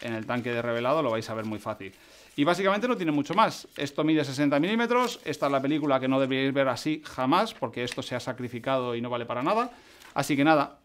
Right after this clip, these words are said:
eh, daros las gracias a los Patreons, y si queréis apuntaros a Patreon podéis apoyar este canal y vídeos como este.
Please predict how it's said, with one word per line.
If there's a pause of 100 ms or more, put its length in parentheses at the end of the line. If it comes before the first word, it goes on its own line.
eh,
daros
las
gracias
a
los
Patreons,
y
si
queréis
apuntaros
a
Patreon
podéis
apoyar
este
canal
y
vídeos
como
este.